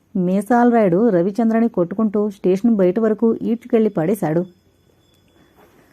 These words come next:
రవిచంద్ర మెల్లగా కళ్ళు విప్పాడు. మసక వెన్నెల, కీచురాళ్ల మోత నిర్మానుష్యంగా ఉంది. చుట్టూ సమాధులు, అది శ్మశానంగా గుర్తించాడు.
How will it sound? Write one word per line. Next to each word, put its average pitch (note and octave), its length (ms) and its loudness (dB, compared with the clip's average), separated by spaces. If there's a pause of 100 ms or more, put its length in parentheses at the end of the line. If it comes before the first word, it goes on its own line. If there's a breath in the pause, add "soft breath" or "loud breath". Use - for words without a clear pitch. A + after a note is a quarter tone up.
(240 soft breath)
రవిచంద్ర B3+ 500 6
మెల్లగా G#3 500 2
కళ్ళు F#3 320 0
విప్పాడు. E3+ 420 0 (600)
మసక F#3+ 340 -2
వెన్నెల, F#3 580 0 (120)
కీచురాళ్ల A#3+ 480 2
మోత E3+ 340 -2 (360)
నిర్మానుష్యంగా G#3 760 2
ఉంది. E3+ 300 -2 (680)
చుట్టూ C#4 260 2
సమాధులు, G3 580 0 (280)
అది A3 200 2
శ్మశానంగా G#3+ 720 -2
గుర్తించాడు. F3+ 680 0